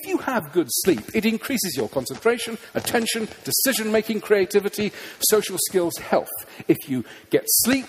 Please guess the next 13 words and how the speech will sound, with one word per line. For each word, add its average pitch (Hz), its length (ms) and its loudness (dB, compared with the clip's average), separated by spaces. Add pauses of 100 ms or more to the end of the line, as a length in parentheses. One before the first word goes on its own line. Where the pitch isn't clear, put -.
(120)
it 147 160 2
reduces 139 640 0 (160)
your 127 160 -2
mood 208 260 0
changes, 226 420 2 (100)
your 117 120 -4 (120)
stress, 175 300 4 (560)
your 113 100 0
levels 175 340 4
of 151 80 2
anger, 135 380 2 (220)
your 139 120 2
impulsivity, 165 800 0